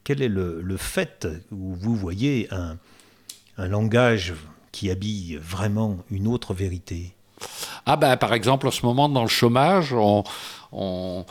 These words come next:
Speaker 2: on assiste à une décélération de la hausse. Ben, ça, je trouve quand même qu'il faut le faire. C'est-à-dire que ça baisse pas, mais ça monte moins vite que ça aurait pu monter. C'est bien.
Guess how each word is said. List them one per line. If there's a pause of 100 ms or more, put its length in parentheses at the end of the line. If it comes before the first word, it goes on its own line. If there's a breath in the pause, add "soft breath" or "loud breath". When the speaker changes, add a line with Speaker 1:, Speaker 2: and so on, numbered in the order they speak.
(140 loud breath)
Speaker 2:
on
assiste
à
une
décélération
de
la
hausse. (540)
Ben,
ça,
je
trouve
quand
même
qu'il
faut
le
faire. (720 loud breath)
C'est-à-dire
que
ça
baisse
pas, (140 loud breath)
mais
ça
monte
moins
vite
que
ça
aurait
pu
monter.
C'est
bien.